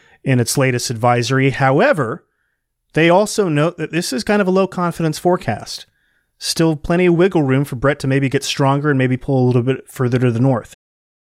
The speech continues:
So if you have interest in the Virgin Islands, Puerto Rico, Lesser Antilles, planning a vacation, planning a trip, have some loved ones down there, keep an eye on the forecast over the next few days, as there's certainly going to be some revisions and updates.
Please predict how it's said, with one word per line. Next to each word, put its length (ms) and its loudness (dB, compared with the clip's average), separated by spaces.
So 140 0
if 80 -2
you 100 2
have 180 2
interest 420 0
in 80 2
the 80 0
Virgin 240 2
Islands, 440 0
Puerto 220 -4
Rico, 440 0
Lesser 340 -4
Antilles, 560 0
planning 240 0
a 60 0
vacation, 560 0
planning 200 -4
a 60 -8
trip, 380 -2
have 160 -6
some 120 -6
loved 220 2
ones 240 0
down 200 0
there, 240 2
keep 180 0
an 80 2
eye 80 4
on 60 2
the 60 -2
forecast 460 2
over 100 -2
the 80 0
next 160 -2
few 160 0
days, 360 0
as 200 0
there's 180 2
certainly 300 -2
going 140 0
to 60 -2
be 120 -2
some 180 -4
revisions 480 0
and 100 0
updates. 600 -4